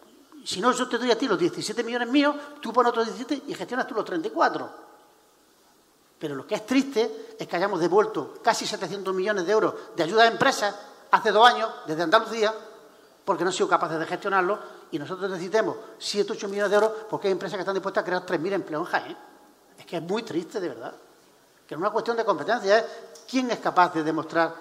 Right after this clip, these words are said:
capacidad de gestión. Porque nosotros, nosotros la Diputación, un empresario viene, un empresario viene a presentar un proyecto, Paco, y en dos días el diputado de Empleo le dice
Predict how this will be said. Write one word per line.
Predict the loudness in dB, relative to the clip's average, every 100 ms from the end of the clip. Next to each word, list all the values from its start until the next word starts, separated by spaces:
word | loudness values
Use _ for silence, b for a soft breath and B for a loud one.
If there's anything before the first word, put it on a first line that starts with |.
| -18 -6
capacidad | 0 2 2 2 0
de | 0
gestión. | -6 -10 -14 -16 -20 -20 _ _ _ _ _
Porque | -18 -14
nosotros, | -4 2 2 2 -2 -6 -16 -18
nosotros | -6 -2 2
la | 2
Diputación, | 2 2 4 2 0 B B
un | -2 0
empresario | 0 0 2 4
viene, | 4 2 0 -8 -16 -20 -20 _
un | 0 0
empresario | 0 0 2 4
viene | 4 2 2 -8 -16 -20 B B B
a | -2
presentar | -2 -6 2 2
un | 2
proyecto, | 0 0 0
Paco, | 0 0 -14 B B B B _
y | -2 0
en | 2
dos | 4 2 2
días | 2 2 0 -8 -4
el | -4
diputado | -2 0 2 2
de | 0
Empleo | -2 0
le | 2
dice | 0 0 -2